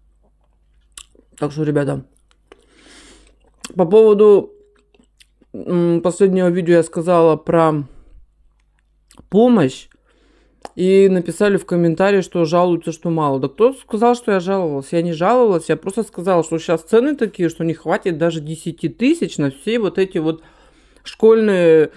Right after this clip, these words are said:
приблуды. Надо больше гораздо денег. И тем более я ещё сказала, что я оставила со своей ещё зарплаты, потому что знаю, что десятки будет мало. Нет,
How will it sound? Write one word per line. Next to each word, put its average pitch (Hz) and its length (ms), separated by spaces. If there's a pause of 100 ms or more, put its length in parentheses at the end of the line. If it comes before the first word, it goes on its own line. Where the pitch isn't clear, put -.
(140)
приблуды. 170 640 (1200)
Надо 208 280
больше 208 420
гораздо 180 440
денег. 151 440
И 147 180
тем 175 160
более 214 260
я 175 80
ещё 170 200
сказала, 156 380
что - 160
я 185 140
оставила 208 440
со 156 140
своей 180 340
ещё 190 240
зарплаты, 160 520
потому 160 260
что 156 180
знаю, 175 240
что 202 120
десятки 160 500
будет 165 240
мало. 139 340 (680)
Нет, 202 320